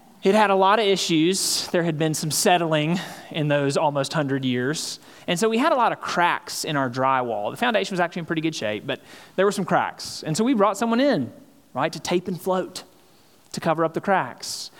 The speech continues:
And in my head, I was like, "Well, we just want it to look nice for them, right, when they buy this house."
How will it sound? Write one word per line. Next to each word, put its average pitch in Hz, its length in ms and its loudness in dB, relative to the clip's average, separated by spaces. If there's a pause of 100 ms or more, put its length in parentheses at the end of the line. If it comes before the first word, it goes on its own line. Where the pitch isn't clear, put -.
(160)
And 214 80 2
in 277 60 4
my 240 120 4
head, 247 400 6
I 190 60 6
was 185 160 2
like, 156 380 2 (220)
"Well, 415 180 4
we 440 80 4
just 381 200 0
want 208 120 0
it 151 40 -6
to 160 100 -2
look 143 120 0
nice 113 280 -6
for 117 100 -8
them, - 240 -14 (300)
right, 143 220 2
when 165 120 -2
they 160 80 2
buy 143 300 2
this 131 200 -4
house." - 640 -4